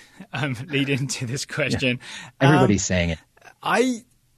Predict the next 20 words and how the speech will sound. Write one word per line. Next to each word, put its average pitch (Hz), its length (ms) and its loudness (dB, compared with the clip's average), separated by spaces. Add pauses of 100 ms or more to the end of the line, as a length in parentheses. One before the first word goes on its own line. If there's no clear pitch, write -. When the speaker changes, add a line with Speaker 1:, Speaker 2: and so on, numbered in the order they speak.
(340)
Speaker 1:
in 233 140 2
a 240 60 6
weird 262 200 4
way, 269 140 6
it 196 320 2
is 220 420 4
in 196 220 -2
terms 185 280 0
of 165 100 -2
how 170 180 2
many 170 420 0
young 165 320 2
players 160 300 2
we 156 100 2
know 147 220 2
about 156 320 0
and 139 200 -4
we're 131 120 0
excited 143 500 -4
about. 190 400 -6